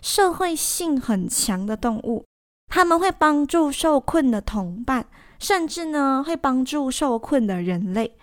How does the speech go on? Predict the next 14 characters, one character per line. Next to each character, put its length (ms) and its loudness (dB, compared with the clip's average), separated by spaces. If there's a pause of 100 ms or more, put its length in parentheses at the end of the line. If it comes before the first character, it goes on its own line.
(580)
那 340 2
在 160 4
人 260 2
类 160 2
知 220 -4
道 280 2
海 240 -2
豚 240 -2
的 120 -2
这 100 -4
个 100 -4
天 240 -4
性 280 -2
后， 240 -4